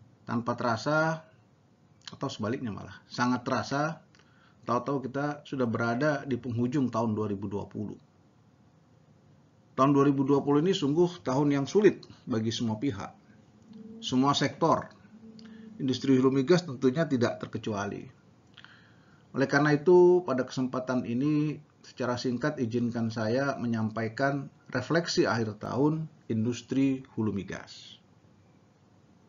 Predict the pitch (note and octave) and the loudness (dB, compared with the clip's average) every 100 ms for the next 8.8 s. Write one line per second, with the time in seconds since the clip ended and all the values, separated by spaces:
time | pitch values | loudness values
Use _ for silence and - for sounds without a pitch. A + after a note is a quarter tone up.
0 | - - _ _ _ _ - _ _ _ | -20 -20 _ _ _ _ -20 _ _ _
1 | _ _ _ _ _ _ _ _ _ _ | _ _ _ _ _ _ _ _ _ _
2 | _ _ _ C#3 D3 G#3 A3 _ _ _ | _ _ _ 0 0 0 -6 _ _ _
3 | _ - _ _ _ _ _ _ _ - | _ -20 _ _ _ _ _ _ _ -10
4 | C3 D#3 D3 D3+ C3+ F3 G#3+ G#3+ - C#3+ | -2 0 0 4 6 6 4 0 -2 0
5 | C3+ D3 D3+ - C3+ B2+ G3 - - _ | 2 2 2 0 -2 2 0 0 -20 _
6 | _ _ _ _ - - D#3+ E3+ G#3 - | _ _ _ _ -16 -2 0 2 -2 -4
7 | E3+ D#3 E3 - D3 A2+ A2 G#2+ C#3+ D3 | -2 0 0 2 2 2 0 0 0 0
8 | - - G#2+ G#2 G2 F2 A#1+ | -4 -4 -2 -2 -4 -8 -12